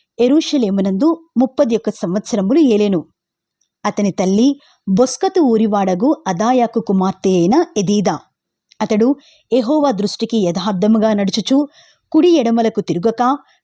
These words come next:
తన పితరుడగు దావీదు చూపిన ప్రవక్తనకు సరిగా ప్రవర్తించెను. రాజైన యోషియా ఏలుబడిలో పదునెనిమిదవ సంవత్సరమందు మెషుల్లామునకు పుట్టిన అజల్యా కుమారుడును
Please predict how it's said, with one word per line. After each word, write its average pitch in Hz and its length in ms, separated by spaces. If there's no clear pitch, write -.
తన 277 100
పితరుడగు 330 540
దావీదు 226 460
చూపిన 247 380
ప్రవక్తనకు 247 760
సరిగా 208 380
ప్రవర్తించెను. 208 800
రాజైన 226 480
యోషియా 208 500
ఏలుబడిలో 214 680
పదునెనిమిదవ 311 640
సంవత్సరమందు 233 920
మెషుల్లామునకు 277 760
పుట్టిన 220 480
అజల్యా 311 460
కుమారుడును 247 800